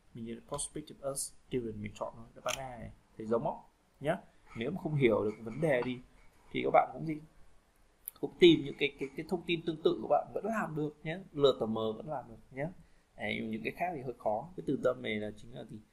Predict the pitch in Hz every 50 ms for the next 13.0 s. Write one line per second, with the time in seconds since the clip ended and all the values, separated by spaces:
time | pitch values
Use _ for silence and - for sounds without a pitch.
0 | _ - - _ - - 107 101 98 98 98 95 95 95 - - - 101 - 117
1 | 117 117 113 - 120 117 113 - - 113 - - - - - - 156 156 156 -
2 | - - - - - - - - - - - - - 117 117 113 107 107 107 107
3 | - - - _ - - _ - - _ _ _ _ _ _ - - 117 113 110
4 | - 113 - - _ _ _ _ _ - _ _ - - 110 113 127 143 - -
5 | - - - - - 180 143 143 - - _ _ - - - _ - - - _
6 | - - 147 156 76 69 - - 165 185 190 - - - _ _ - - _ -
7 | - - - - - - - - - - - 110 107 107 110 120 - 127 131 156
8 | 180 196 196 202 202 196 190 180 185 - - 160 160 - - 175 190 - - -
9 | 135 107 101 98 - - 120 117 117 117 160 175 190 - - 160 139 - - 123
10 | - - 120 120 - - - - - - - - - - - - - - - 131
11 | - - - - 160 147 147 139 - - - - 131 - - - - - - 135
12 | 127 - - - 131 123 117 110 110 113 107 104 101 101 107 101 107 113 110